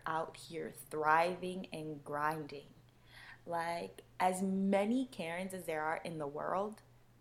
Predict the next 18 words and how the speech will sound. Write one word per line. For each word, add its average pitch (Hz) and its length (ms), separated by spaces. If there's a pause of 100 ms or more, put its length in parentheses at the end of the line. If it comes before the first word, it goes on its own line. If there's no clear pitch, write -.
(420)
there's 175 260
a 170 80
bunch 160 260
of 208 80
Alicias, 185 800 (280)
there's 160 200
a 156 100
bunch 156 260
of 226 160
Beyoncés 196 920 (160)
just 170 340
out 160 320
here 170 420 (100)
living 165 500 (320)
their 151 240
life 151 480 (160)
to 170 180 (100)
their 156 180